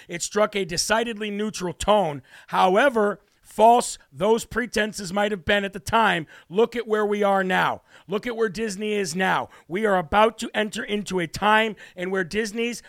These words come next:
copyrighted content is about to expire. We could have control of both the House and the Senate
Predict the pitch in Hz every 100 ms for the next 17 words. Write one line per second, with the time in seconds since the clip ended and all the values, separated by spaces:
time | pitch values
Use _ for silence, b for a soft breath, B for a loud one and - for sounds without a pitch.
0 | B - 214 226 226 214 208 208 208 180
1 | - 208 208 - 202 190 b b 170 175
2 | 147 190 196 196 185 - - - 190 180
3 | 139 110 B B 139 220 262 - 214 196
4 | - 214 226 226 B B _ 185 175 -
5 | 220 226 202 151 190 208 - B - 147
6 | 127 208 233 - - B B - 208 220
7 | 226 208 - 247 214 127